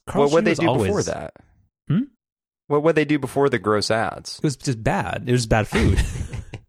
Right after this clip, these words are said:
Speaker 1: I actually really,
Speaker 2: Mm.
Speaker 1: I, I really liked Carl's Junior, both the, uh, I guess, burger side of the house and the green
Speaker 2: <clears throat>
Speaker 1: burrito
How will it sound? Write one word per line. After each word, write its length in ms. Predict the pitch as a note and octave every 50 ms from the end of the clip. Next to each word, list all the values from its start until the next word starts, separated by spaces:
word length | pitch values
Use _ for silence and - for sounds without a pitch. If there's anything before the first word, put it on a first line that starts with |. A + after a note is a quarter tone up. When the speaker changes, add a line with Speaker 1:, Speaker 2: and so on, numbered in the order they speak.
| - - _ _ _ - - _ _ _ _ _ _ _ _ _ _ _ _ _ _ _ _ _ _ _ _ -
Speaker 1:
I 140 | G#3+ A#3 A#3+ B3 - - E3+ C#3+
actually 320 | - - - A3 - - A2+
really, 200 | F#2+ G#2+ G#2 G2
Speaker 2:
Mm. 260 | F#2 B2 C3+ C#3 A#2
Speaker 1:
I, 40 | B2
I 20 |
really 240 | C3 C3+ D3 C3+ A#2+
liked 220 | G#2 G#2 G#2 - -
Carl's 280 | - A#2 G#2+ G2+ F#2+
Junior, 320 | - - A2 G2+ G2 F#2+ F#2
both 380 | E2 G2+ G2 G2+ G2 - - -
the, 360 | G2+ F#2 F#2 F2+ F2+ E2+ - _ _ _ _ _ _ _ _ _ _ _ _ _ _ _ _ _ _ _ -
uh, 40 | F2+
I 300 | F2 E2+ E2 D#2+ D#2+ F2
guess, 180 | D#2+ F#2+ F#2
burger 440 | - _ - G2 G#2 A2 A2 A#2+ A#2
side 240 | A2+ - B2+ A#2+ A#2
of 40 | A2+
the 80 | A2+
house 400 | A#2 B2 A2+ A2+ A2+ A#2 - -
and 360 | - - G#2 F#2+ F#2 F#2 F2
the 340 | E2+ F2 F2 E2+ E2 E2 E2
green 440 | D#2 - - - F#2+ F#2+ F#2 F2+ F2
Speaker 2:
<clears throat> 20 |
Speaker 1:
burrito 560 | E2 F2 E2 E2+ E2+ E2 E2 E2 E2 - F2